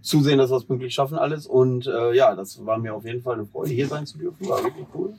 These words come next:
war wirklich spannend. Hoffentlich geht das nächstes Jahr weiter. Nenn schon mal die ersten fünf Bands. Rammstein, Metallica, weiß ich schon. Weiter?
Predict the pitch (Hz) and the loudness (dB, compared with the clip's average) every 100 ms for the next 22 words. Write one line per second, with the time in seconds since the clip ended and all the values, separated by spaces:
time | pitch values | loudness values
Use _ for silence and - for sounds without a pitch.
0 | - - - 127 - - 160 143 131 123 | -12 -6 -6 -6 -2 -2 0 -4 -4 -4
1 | 117 117 110 131 120 113 110 113 113 147 | -2 -4 -2 -6 -6 -6 0 0 -2 -6
2 | 190 - 120 131 131 131 117 - 127 107 | -8 -8 0 2 2 0 0 -2 -6 -10
3 | 120 120 117 170 - _ _ _ - - | -6 -4 -4 -4 -10 _ _ _ -18 -16
4 | - - 117 120 135 139 127 123 127 147 | -18 -4 0 0 0 0 0 -2 -2 -2
5 | 131 117 139 165 170 180 156 156 | -2 -2 -2 -6 -4 -2 0 0